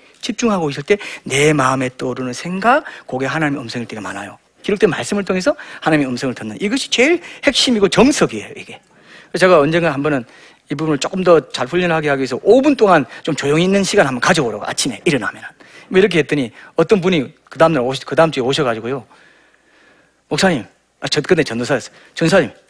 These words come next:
저 너무 화가 납니다. 어떻게 이럴 수가 있죠? 내가 단 오 분 동안도 하나님 앞에 가만히 있질 못하더라고요."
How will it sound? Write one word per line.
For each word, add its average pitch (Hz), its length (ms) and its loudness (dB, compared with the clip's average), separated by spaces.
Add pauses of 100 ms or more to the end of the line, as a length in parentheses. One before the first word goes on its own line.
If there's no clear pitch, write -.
저 - 100 -12
너무 269 320 6
화가 233 260 4
납니다. - 380 -4 (880)
어떻게 302 340 2
이럴 349 160 8
수가 220 200 2
있죠? 220 260 -6 (420)
내가 226 140 6
단 226 300 0
오 302 280 8
분 - 180 6
동안도 262 260 6
하나님 190 240 0
앞에 147 100 0
가만히 170 380 0
있질 277 220 0
못하더라고요." - 640 -12